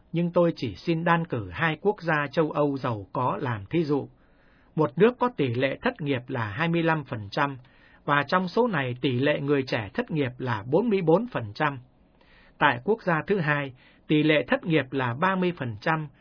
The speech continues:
và số người trẻ thất nghiệp lên tới quá năm mươi phần trăm. Đó là hiện tượng người trẻ bị gạt ra ngoài lề.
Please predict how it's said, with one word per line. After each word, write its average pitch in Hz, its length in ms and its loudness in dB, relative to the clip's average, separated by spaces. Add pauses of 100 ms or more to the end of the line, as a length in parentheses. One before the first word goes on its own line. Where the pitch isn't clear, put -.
(220)
và 143 200 0
số 208 160 0
người 180 220 2
trẻ 120 300 -4
thất 262 180 -2
nghiệp 135 240 -2
lên 175 280 0
tới 180 260 2
quá 170 240 0
năm 170 200 0
mươi 160 160 -2
phần 107 220 -8
trăm. 139 200 -4 (840)
Đó 202 120 2
là 196 140 4
hiện 156 320 0
tượng 151 240 0
người 147 180 2
trẻ 123 360 -4
bị 139 220 -4
gạt 131 300 0
ra 196 120 0
ngoài 131 240 -2
lề. 120 260 -2